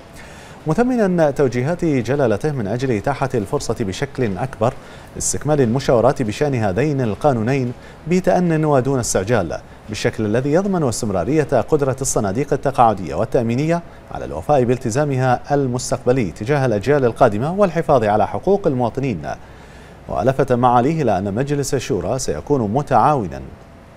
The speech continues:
مع مجلس النواب والحكومة الموقرة للعمل على إيجاد أرضية مشتركة تحقق تطلعات صاحب الجلالة حفظه الله وتطلعات المواطنين، مؤكدة، مؤكدا عدم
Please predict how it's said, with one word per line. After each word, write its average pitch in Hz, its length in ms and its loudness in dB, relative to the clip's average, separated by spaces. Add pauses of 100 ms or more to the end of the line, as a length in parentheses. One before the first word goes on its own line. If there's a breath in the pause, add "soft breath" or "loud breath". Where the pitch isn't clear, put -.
(100)
مع 80 380 -2
مجلس 117 300 -2
النواب 120 400 0
والحكومة 120 460 -2
الموقرة 139 500 2 (400 loud breath)
للعمل 127 340 0
على 110 220 2
إيجاد 110 360 -2
أرضية 117 500 2
مشتركة 131 720 -2 (100)
تحقق - 540 -2
تطلعات 131 600 4
صاحب 139 420 -2
الجلالة 117 440 -2
حفظه 123 420 -2
الله 143 300 2 (380 loud breath)
وتطلعات 113 880 2
المواطنين، 113 560 -2 (460 loud breath)
مؤكدة، 151 480 0 (560)
مؤكدا 80 460 -2
عدم 110 440 0